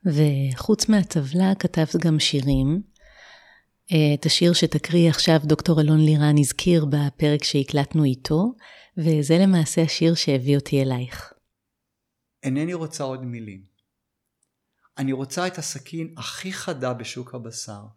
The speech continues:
Speaker 2: שתחתוך אותי כמו שחותכים את חלקי הבקר, ללא כל רגש, ללא כל התחשבות. ואחר כך תרכיב אותי מחדש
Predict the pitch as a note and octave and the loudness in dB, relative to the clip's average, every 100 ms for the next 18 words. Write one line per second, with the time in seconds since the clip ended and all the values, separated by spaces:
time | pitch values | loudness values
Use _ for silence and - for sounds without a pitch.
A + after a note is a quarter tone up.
0 | _ _ _ _ _ _ _ _ - D#3+ | _ _ _ _ _ _ _ _ -10 -6
1 | E3+ - G3 F#3+ G3 G3 F#3+ F3+ D#3 - | -6 -6 -6 -6 -8 -10 -10 -10 -10 -10
2 | D3+ C#3+ - D#3 D#3 D#3 B2+ B2 - C3+ | -12 -16 -14 -10 -10 -12 -12 -12 -12 -12
3 | B2+ B2 - G2 G2 G2 _ _ _ _ | -12 -14 -14 -14 -14 -18 _ _ _ _
4 | _ _ _ _ A2+ C3 E3 F#3 E3+ C#3+ | _ _ _ _ -6 -4 -4 -6 -8 -8
5 | C3+ C3+ - - - _ _ _ - G#2+ | -8 -10 -10 -14 -16 _ _ _ -14 -14
6 | G#2+ A2 A2 - A#2 - G2+ G2 - - | -12 -16 -18 -16 -16 -16 -18 -20 -20 -20
7 | _ _ _ _ _ _ _ _ _ _ | _ _ _ _ _ _ _ _ _ _
8 | - B2+ E3+ F3+ F3+ - - C3+ B2 E3+ | -10 -8 -6 -8 -8 -14 -12 -14 -12 -10
9 | E3+ E3+ D#3+ D3 - B2 C3+ C#3 - - | -10 -12 -12 -12 -12 -10 -8 -10 -14 -20